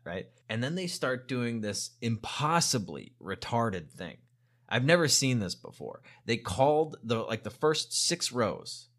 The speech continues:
to exit. Rows one through three, and then three through six. You can go. Then they started calling the rows from all the way in the back. Rows forty-five to forty-two. They get to go.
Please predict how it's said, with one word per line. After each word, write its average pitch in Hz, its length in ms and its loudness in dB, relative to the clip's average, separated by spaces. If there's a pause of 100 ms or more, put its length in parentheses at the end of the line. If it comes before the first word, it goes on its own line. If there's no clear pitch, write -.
(240)
to - 140 -6
exit. 90 380 -6 (300)
Rows 123 240 0
one 147 260 2
through 143 140 -2
three, 117 500 -4
and 104 140 -4
then 107 160 -2
three 113 260 -2
through 107 220 -6
six. - 480 -8
You 107 180 0
can 120 200 -4
go. - 180 -8 (240)
Then 165 500 2
they 143 140 0
started 139 440 0
calling 139 440 -2
the 127 100 2
rows 135 420 2 (140)
from 151 240 0 (120)
all 156 260 2
the 143 80 4
way 143 240 6
in 131 100 4
the 104 80 2
back. 143 520 -4 (140)
Rows 131 300 2
forty-five 151 840 6
to 127 80 4
forty-two. 143 800 2 (280)
They 135 360 6
get 135 220 2
to 92 100 -4
go. 82 180 -8